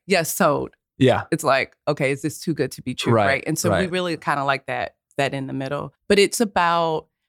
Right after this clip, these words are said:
Speaker 1: not casting your net too wide,
Speaker 2: Mm-hmm.
Speaker 1: knowing what are our locational advantages, what the acute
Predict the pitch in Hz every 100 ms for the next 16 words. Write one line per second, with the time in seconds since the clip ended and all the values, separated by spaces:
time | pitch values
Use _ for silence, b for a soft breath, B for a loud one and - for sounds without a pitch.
0 | - 165 147 - 185 160 170 - 190 190
1 | 165 - - 226 196 143 131 131 139 151
2 | 127 110 - 127 117 170 151 151 151 151
3 | 147 151 - 147 151 160 - 151 147 143
4 | 147 151 151 _ 143 139 143 147 147 139
5 | - 143 - 165 170 170 143 131 135 131
6 | 135 131 131 - 147 156 - 156 - -
7 | -